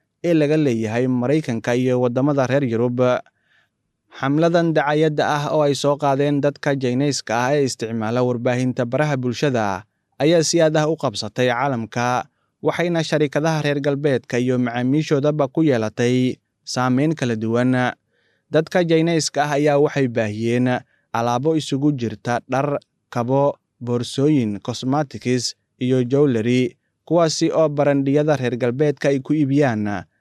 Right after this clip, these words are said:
qiime aad qaali u ah. Dadka Jayneeska ah waxay sheegeen in alaabadaasi iyagu soo saaraan oo qiime aad u hooseeya looga iibsado, kadibna loogooyinka shirkadaha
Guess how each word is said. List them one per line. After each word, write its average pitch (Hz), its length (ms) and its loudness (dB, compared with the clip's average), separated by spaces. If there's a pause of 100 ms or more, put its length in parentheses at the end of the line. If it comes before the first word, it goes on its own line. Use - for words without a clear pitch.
(160)
qiime 127 400 2
aad 156 320 2
qaali 147 400 0
u 131 160 2
ah. 107 160 0 (480)
Dadka 120 320 -4
Jayneeska 127 640 -2
ah 131 80 0
waxay 143 240 -2
sheegeen 120 560 -2 (320)
in 175 160 -2
alaabadaasi 156 720 0
iyagu 139 400 0
soo 143 240 -2
saaraan 120 640 -2 (400)
oo 156 240 2
qiime 156 320 2
aad 151 320 2
u 160 80 0
hooseeya 139 560 0
looga 143 340 2
iibsado, 120 680 0 (320)
kadibna 120 640 0 (240)
loogooyinka 120 880 2
shirkadaha 131 580 -2